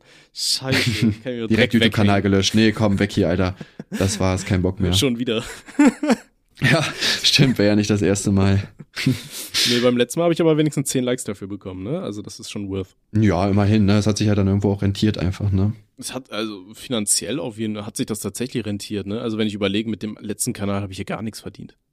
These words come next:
Speaker 1: Wir reden davon irgendwie hundert Euro im Monat oder so bei über hunderttausend Abonnenten, also das kannst du
Speaker 2: Ja.
Speaker 1: keinem erzählen.
Speaker 2: Wegen der C P M oder? Der Klicks waren eigentlich gut, ne? Da war alles gelb, oder?
Speaker 1: Ne, gelb gab's damals ja noch gar nicht. Ich weiß gar nicht, woran das lag. Ja, ich hatte halt eine C P M von eins oder so. Und,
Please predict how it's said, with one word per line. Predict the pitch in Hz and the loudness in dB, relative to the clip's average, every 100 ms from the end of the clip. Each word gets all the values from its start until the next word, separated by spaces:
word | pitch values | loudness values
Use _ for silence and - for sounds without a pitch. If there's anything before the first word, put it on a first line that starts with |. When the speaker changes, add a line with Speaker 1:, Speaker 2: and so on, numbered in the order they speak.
| _ - | _ -12
Speaker 1:
Wir | 101 104 | -4 0
reden | 104 98 | 0 0
davon | 98 92 95 | -2 -4 -10
irgendwie | 101 95 | -10 -8
hundert | 104 113 101 | -4 -4 -2
Euro | 113 104 | -4 -4
im | 92 | -6
Monat | 101 104 95 | -4 -6 -6
oder | 98 95 | -6 -4
so | 92 | -6
bei | 87 | -8
über | 104 98 | -4 -4
hunderttausend | 98 101 - 98 101 | -2 -6 -6 -10 -8
Abonnenten, | 90 90 95 139 | -10 -8 -8 -10
also | - 165 | -18 -18
das | - - - 190 _ | -20 -20 -20 _ _
kannst | - - 104 | -20 -2 2
du | |
Speaker 2:
Ja. | 98 | 4
Speaker 1:
keinem | 95 101 | 4 2
erzählen. | 101 101 95 - - _ _ | 0 -8 -14 -20 -20 _ _
Speaker 2:
Wegen | 113 | 4
der | 110 | 4
C | 110 110 | 4 2
P | 110 | 2
M | 98 | 2
oder? | 170 196 | 2 2
Der | 113 | 0
Klicks | 98 117 - | 0 0 0
waren | 196 | 0
eigentlich | 170 | -2
gut, | - 139 120 | 0 -2 2
ne? | 147 | 2
Da | 110 | 4
war | 98 | 2
alles | 104 - | 0 0
gelb, | 95 180 156 | 2 2 0
oder? | 107 107 107 - _ - | 2 2 0 -6 _ -2
Speaker 1:
Ne, | 127 | 0
gelb | 120 131 170 | 4 4 2
gab's | 131 175 - | 0 -2 -4
damals | - 180 120 107 | -4 -2 -2 -2
ja | |
noch | 98 98 | -4 -4
gar | 101 101 | -2 -2
nicht. | 101 - | -4 -8
Ich | - | -8
weiß | 113 156 | -6 -4
gar | 269 | 0
nicht, | 190 127 | -2 0
woran | 113 | -2
das | 104 - | -2 -2
lag. | 127 | -8
Ja, | 135 143 190 | -2 0 0
ich | 147 | 0
hatte | 180 | 0
halt | 147 135 | 0 0
eine | 139 139 | -4 -8
C | - 135 | -6 -4
P | 113 | -4
M | - 202 | -4 -6
von | - 98 | -6 -8
eins | 131 214 - | -4 -4 -4
oder | 98 92 | -6 -8
so. | 90 92 | -8 -10
Und, | 101 117 120 127 | -8 -2 -2 -4